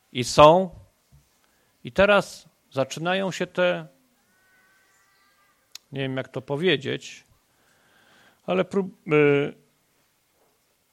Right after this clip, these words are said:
rytuał pewien mieli Żydzi podczas święta Paschy i ten rytuał zaczy-, zaczyna funkcjonować. Są kapłani, którzy są oczyszczeni,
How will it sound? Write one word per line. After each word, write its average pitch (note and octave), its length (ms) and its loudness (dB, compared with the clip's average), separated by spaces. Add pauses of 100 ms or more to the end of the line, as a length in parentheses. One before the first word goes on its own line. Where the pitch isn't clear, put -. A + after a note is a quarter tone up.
(140)
rytuał D#3 640 2
pewien C3+ 520 -2
mieli C#3 480 -4 (400)
Żydzi D#3+ 580 -2 (720)
podczas D#3+ 340 2
święta F3 400 0
Paschy F#3+ 480 0 (120)
i F#3 240 -8 (440)
ten D3+ 220 4
rytuał F3 520 4
zaczy-, E3 560 -2
zaczyna D#3 640 4
funkcjonować. C#3 1000 -2 (1080)
Są F#3+ 260 2
kapłani, G3 520 2
którzy A#2+ 240 -12
są A#2+ 220 -4
oczyszczeni, A#2+ 680 -4